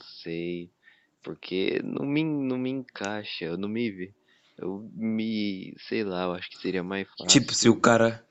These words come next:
Speaker 2: se o cara pedisse pra você, "Por favor, é, por favor,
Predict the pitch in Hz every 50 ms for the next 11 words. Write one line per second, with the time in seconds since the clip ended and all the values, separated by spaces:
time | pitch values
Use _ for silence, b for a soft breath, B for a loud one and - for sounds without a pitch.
0 | B B B B B B - - - 107 98 - - 107 104 104 104 - 104 101
1 | 107 104 104 - - - 104 104 101 104 98 98 - - 98 95 92 92 - -
2 | - _ _ _ _ _ - - - - - 123 113 101 92 95 95 87 - b
3 | b b b b b b _ _ _ _ _ _ - 90 92 90 87 - - -
4 | - 110 98 92 87 92 92